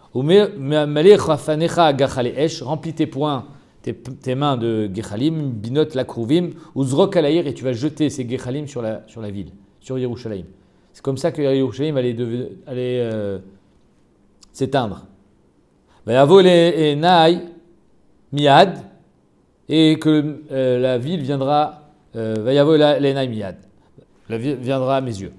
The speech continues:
Vaishlach Hakruv et Yado, voilà que finalement, quand, euh, Gabriel arrive chez le, ce, ce, ce chérubin, cet ange,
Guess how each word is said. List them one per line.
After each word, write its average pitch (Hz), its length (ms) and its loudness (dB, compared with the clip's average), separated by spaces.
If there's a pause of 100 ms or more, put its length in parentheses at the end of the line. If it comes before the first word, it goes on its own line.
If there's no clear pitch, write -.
(300)
Vaishlach 165 460 4
Hakruv 156 340 2
et 135 140 6
Yado, 170 640 4 (480)
voilà 139 160 2
que 143 120 -4
finalement, 151 720 0 (200)
quand, 143 460 -2
euh, 113 400 -2
Gabriel 131 360 0
arrive 127 420 0
chez 135 220 -2
le, 110 420 -4
ce, - 140 -12 (180)
ce, - 160 -14 (120)
ce - 160 -14
chérubin, 131 600 -4 (400)
cet - 180 -18
ange, 160 320 -6